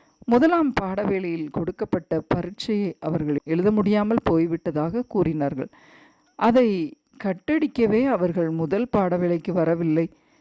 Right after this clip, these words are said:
"நாங்கள் அந்த பரீட்சையை எழுதி சரி செய்யலாமா?" என்று ஒரு மாணவன் கேட்டானாம். "இது எங்களுடைய தவறல்ல" என்பது இரண்டாம் மாணவனின் குற்றம். ஆசிரியையோ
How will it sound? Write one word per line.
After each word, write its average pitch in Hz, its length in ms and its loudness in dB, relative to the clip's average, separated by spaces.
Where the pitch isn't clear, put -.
"நாங்கள் 214 580 2
அந்த 180 200 -2
பரீட்சையை 214 580 0
எழுதி 202 280 -2
சரி 185 320 -4
செய்யலாமா?" 202 540 2
என்று 180 340 -4
ஒரு 330 200 4
மாணவன் 185 580 -2
கேட்டானாம். 131 380 -4
"இது 240 560 2
எங்களுடைய 233 600 2
தவறல்ல" 165 640 0
என்பது 185 540 0
இரண்டாம் 220 540 2
மாணவனின் 160 540 -2
குற்றம். - 380 -8
ஆசிரியையோ 202 880 2